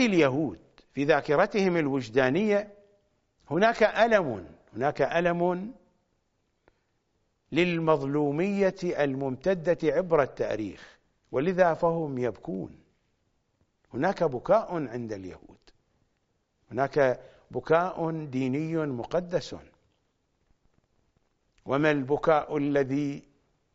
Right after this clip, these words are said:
تشاهدونه، تسمعونه عند حائط المبكى في أورشليم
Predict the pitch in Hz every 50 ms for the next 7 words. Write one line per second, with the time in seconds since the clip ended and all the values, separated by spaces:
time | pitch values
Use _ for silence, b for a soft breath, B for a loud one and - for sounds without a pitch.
0 | _ _ _ _ _ _ _ _ _ _ _ _ _ _ _ _ _ _ _ _
1 | _ _ _ _ _ _ _ _ _ _ _ _ _ - 151 147 - - 156 147
2 | 139 135 131 120 139 190 220 226 208 185 165 165 151 127 - 131 117 - - 127
3 | 131 123 113 151 196 208 202 190 165 160 135 107 - - - _ _ _ _ _
4 | b b b b b b b 147 160 170 160 151 151 143 - - 147 151 139 143
5 | 156 143 - 147 143 139 135 139 143 147 139 - - - 147 143 139 139 - 147
6 | 143 127 127 139 135 120 - - - 139 135 156 196 214 190 156 110 90 76 -